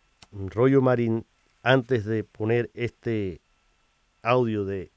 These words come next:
Monseñor Munilla, dice el Padre Rollo Marín: "La fidelidad a la gracia es, pues, solamente...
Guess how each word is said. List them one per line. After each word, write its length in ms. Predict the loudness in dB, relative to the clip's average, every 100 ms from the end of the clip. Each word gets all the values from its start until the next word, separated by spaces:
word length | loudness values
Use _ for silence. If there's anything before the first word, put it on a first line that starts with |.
| _ -8
Monseñor 440 | -6 -6 -4 0
Munilla, 480 | 4 4 2 -2 -6
dice 520 | -4 -4 -2 -2 0
el 140 | -4 0
Padre 320 | 2 4 4
Rollo 320 | 2 2 2
Marín: 400 | 0 -4 -10 -16 _ _ _ _ _ _ -20 -20 0
"La 220 | 4 4
fidelidad 580 | 4 4 4 6 4 4
a 100 | 2
la 140 | 2 2
gracia 600 | 2 0 -2 0 0 0 2
es, 260 | 2 2
pues, 680 | -4 2 6 6 2 -8 -20 _ _ _
solamente... 1040 | -2 4 6 6 6 4 2 -2 -2 -2